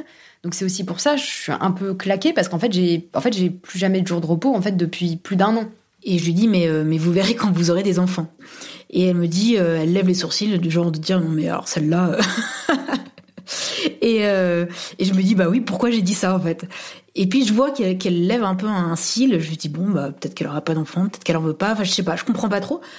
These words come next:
Speaker 2: Bref, on passe à autre chose. Euh, mais je sens quand même à ce moment-là que, euh, on arrive sur un, voilà, sur un niveau de discussion qui, qui est beaucoup plus personnel, qui va chercher beaucoup plus aussi sur, euh, sur ce qu'elle est profondément.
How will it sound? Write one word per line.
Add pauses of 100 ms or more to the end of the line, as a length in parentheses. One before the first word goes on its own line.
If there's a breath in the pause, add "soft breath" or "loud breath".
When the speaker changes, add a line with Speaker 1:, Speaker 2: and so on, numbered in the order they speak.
(160 loud breath)
Speaker 2:
Bref,
on
passe
à
autre
chose. (640 loud breath)
Euh,
mais
je
sens
quand
même
à
ce
moment-là
que, (720 loud breath)
euh,
on
arrive
sur
un, (380)
voilà,
sur
un
niveau
de
discussion
qui,
qui
est (220)
beaucoup
plus
personnel, (400 loud breath)
qui
va
chercher
beaucoup
plus
aussi
sur,
euh,
sur
ce
qu'elle
est
profondément.